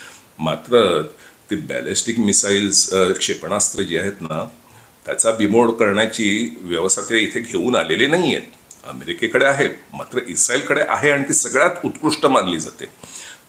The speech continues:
त्याला म्हणतात ना आपण Arrow तीन आणि Arrow चार अशी ती व्यवस्था आहे. तर असे तीनशे, शंभर आणि एकशे दहा अशा गोष्टी आल्या आणि ह्यातून फक्त दोन गोष्टी सुटल्या.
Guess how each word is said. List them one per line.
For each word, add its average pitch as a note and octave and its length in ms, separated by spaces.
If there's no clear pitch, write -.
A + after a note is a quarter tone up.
त्याला G2 160
म्हणतात G#2 360
ना C3 60
आपण G2+ 280
Arrow A2+ 280
तीन C3 300
आणि F#2+ 160
Arrow G2+ 260
चार - 260
अशी - 440
ती B2 140
व्यवस्था F2 420
आहे. - 200
तर C#3+ 440
असे G2 200
तीनशे, A#2 520
शंभर G#2+ 380
आणि A#2+ 180
एकशे A2+ 240
दहा G#2+ 260
अशा A#2+ 220
गोष्टी G#2 320
आल्या F2 280
आणि D3 440
ह्यातून C#3+ 420
फक्त - 680
दोन F3+ 440
गोष्टी E3+ 360
सुटल्या. D#3+ 460